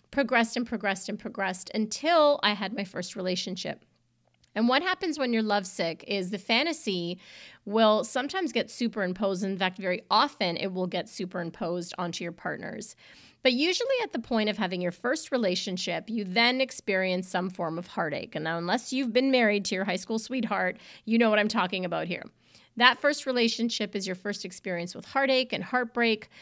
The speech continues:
um, you know, the drama of a relationship, the drama of breaking up. And this is actually when those very early attachment injuries start to rear their ugly head.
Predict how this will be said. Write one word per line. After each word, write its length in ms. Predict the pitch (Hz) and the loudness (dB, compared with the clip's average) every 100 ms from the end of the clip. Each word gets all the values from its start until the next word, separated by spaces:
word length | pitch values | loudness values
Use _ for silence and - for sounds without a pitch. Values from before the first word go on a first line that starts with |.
| - - - | -20 -14 -4
um, 540 | 190 180 175 175 - _ _ - | -2 0 -2 -4 -8 _ _ -4
you 80 | 208 | 0
know, 120 | 190 | 0
the 120 | 185 | 0
drama 920 | 175 196 190 247 262 254 254 247 247 - | -2 -2 2 4 6 6 6 4 2 2
of 120 | 185 | 0
a 60 | 220 | 0
relationship, 760 | 220 226 226 226 220 226 220 | 0 0 0 0 0 -2 -4
the 100 | 214 | -4
drama 500 | 202 208 226 233 240 | -4 0 2 2 2
of 140 | 214 180 | 0 -4
breaking 480 | 202 208 202 196 190 | -2 -4 -4 -4 -2
up. 220 | 190 190 | -2 -2
And 160 | 208 185 | -4 0
this 300 | 277 330 415 | -2 0 -2
is 120 | 349 | 0
actually 640 | 233 233 - 254 214 208 | 2 2 0 -2 0 -2
when 540 | 180 165 202 180 170 175 | -2 2 4 2 0 -2
those 240 | 175 175 | -2 -2
very 380 | 175 196 254 - | -2 0 0 0
early 340 | 208 202 196 | -2 0 -2
attachment 580 | 175 - 175 180 185 160 | -4 -4 -4 -4 -6 -6
injuries 580 | 190 185 175 160 156 175 - - - - | -4 -6 -4 -6 -6 -8 -12 -20 -20 -10
start 380 | - - 196 226 | -4 0 0 0
to 120 | 233 | -2
rear 260 | 185 175 | -2 -4
their 180 | 180 190 - | -2 -4 -4
ugly 280 | 180 175 | -6 -4
head. 440 | 175 - 220 - | -6 -4 -4 -4